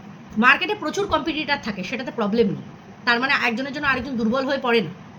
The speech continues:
এটা ফ্যাক্ট। যেমন এখন আমাদের এই বড় বড় যে, আহ, মলগুলো, যেগুলো ট্রেন্ডস, আম, তারপরে স্টাইল বাজার, বাজার কলকাতা, এই যে এত কিছু যে খুলে গেছে, এত হিউজ হিউজ কালেকশন রাখছে, এখন মানুষ না ওই, উম, বেরিয়ে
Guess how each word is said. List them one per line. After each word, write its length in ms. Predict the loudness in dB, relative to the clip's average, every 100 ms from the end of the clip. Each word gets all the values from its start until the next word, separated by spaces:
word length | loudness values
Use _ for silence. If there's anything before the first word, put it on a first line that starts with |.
| -16 -8
এটা 100 | 2
ফ্যাক্ট। 240 | 4 4 0 -14 -10 -2
যেমন 200 | 0 2
এখন 260 | 2 2
আমাদের 300 | 0 2 0 -2 -8 -4
এই 60 |
বড় 220 | 0 2 4
বড় 220 | 2 0
যে, 340 | 0 0 0 -2
আহ, 200 | 2 4
মলগুলো, 500 | 6 6 4 0 -2 -2
যেগুলো 260 | -2 0 0
ট্রেন্ডস, 560 | 0 2 4 2 -2 -10 -20 -6
আম, 300 | -2 0 0 -2
তারপরে 340 | -2 0 0
স্টাইল 300 | 4 4 4
বাজার, 380 | 2 4 4 2
বাজার 300 | 0 0 0
কলকাতা, 320 | -2 -2 -2
এই 100 | -4
যে 60 | -2
এত 200 | -4 -4
কিছু 220 | -6 -4
যে 80 | -4
খুলে 240 | -2 0
গেছে, 260 | 0 -2 -6 -10 -14 2
এত 180 | 2 2
হিউজ 340 | 0 2 2
হিউজ 200 | 0 0
কালেকশন 380 | 0 0 0 0
রাখছে, 340 | 0 0 -6 -8 -10 2
এখন 260 | 2 4 2
মানুষ 320 | 2 0 -2
না 140 | -2 -4 -10 -2
ওই, 240 | 0 2
উম, 80 | 0
বেরিয়ে 580 | 0 0 6 6 6